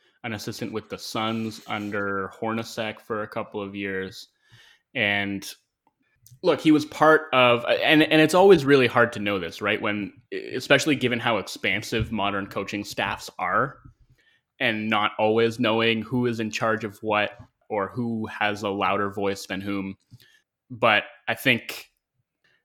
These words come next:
after what seemed like a pretty thorough vetting process and interview process that involved some pretty high profile coaches, including,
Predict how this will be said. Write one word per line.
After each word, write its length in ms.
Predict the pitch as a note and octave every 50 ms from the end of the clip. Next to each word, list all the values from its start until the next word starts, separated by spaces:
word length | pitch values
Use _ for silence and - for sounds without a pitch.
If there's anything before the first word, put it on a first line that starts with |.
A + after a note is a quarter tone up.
| _ _
after 720 | C3 B2 B2 - - - D3 C#3 C3 B2+ B2+ B2+ B2 B2 A#2+
what 220 | A#2+ C3 B2 -
seemed 200 | - - D3+ C#3+
like 140 | C3+ B2+ -
a 20 |
pretty 240 | - - D3 C3+ B2
thorough 760 | A#2+ - - - B2 B2 B2 A#2+ A#2 A#2 A#2 A#2 A2+ A2+ G#2 - - _ _ _ _ _ _ - A2
vetting 380 | A#2+ A#2 A#2 B2 A#2+ A2+ G#2+
process 760 | - - G2 F#2+ F#2+ - - G2 G2 F#2+ - - - - - _ _ -
and 100 | A#2+ G#2+
interview 360 | A2+ A#2+ A#2+ A2+ G#2+ G#2 G2
process 500 | G2 - G2 F#2 G2 - - F#2+ F#2+ -
that 160 | - A#2 G#2+ G#2
involved 640 | G#2 G#2 G2+ A#2 G#2+ G#2 G#2 G#2 G#2+ G2+ - - - _ _ _ _ _
some 180 | - - A#2+ -
pretty 200 | - C3+ B2 A#2
high 240 | - - A2 A2
profile 540 | A2 - - B2+ A#2 A2+ - A#2 A2 G#2+ G#2+
coaches, 500 | - - C3+ D3 C#3+ - F2 F2+ F#2+ F#2+
including, 640 | G2 G2 G2 - B2+ A#2 A2 A2+ G#2+ G#2 G#2 G#2